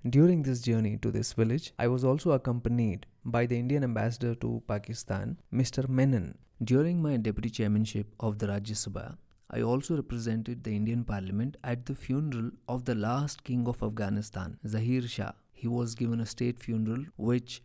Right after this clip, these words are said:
several heads of countries attended. Apart from me, the Indian delegation included Mister Saifuddin, the then Minister for Water Resources. In Kabul, I visited a hospital for children, which was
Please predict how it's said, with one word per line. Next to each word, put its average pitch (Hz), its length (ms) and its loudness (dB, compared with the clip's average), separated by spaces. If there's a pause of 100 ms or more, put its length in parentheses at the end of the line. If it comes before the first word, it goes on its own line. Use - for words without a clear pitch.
(100)
several 127 540 0
heads 123 260 -4
of 120 100 -4
countries 110 400 0
attended. 101 460 -2 (260)
Apart 110 320 -2
from 110 220 0
me, 117 200 0 (160)
the 117 160 0
Indian 131 280 0
delegation 117 600 -4
included 117 540 0
Mister 120 280 -4
Saifuddin, 113 840 -2 (240)
the 120 140 -2
then 131 340 0
Minister 120 420 -2
for 120 200 -2
Water 113 320 -2
Resources. 113 840 -4 (220)
In 147 240 2
Kabul, 110 420 -2 (100)
I 131 200 2
visited 143 500 -2
a 131 60 2
hospital 127 500 -2
for 143 160 -4
children, 110 520 0 (180)
which 123 340 0
was 120 380 -4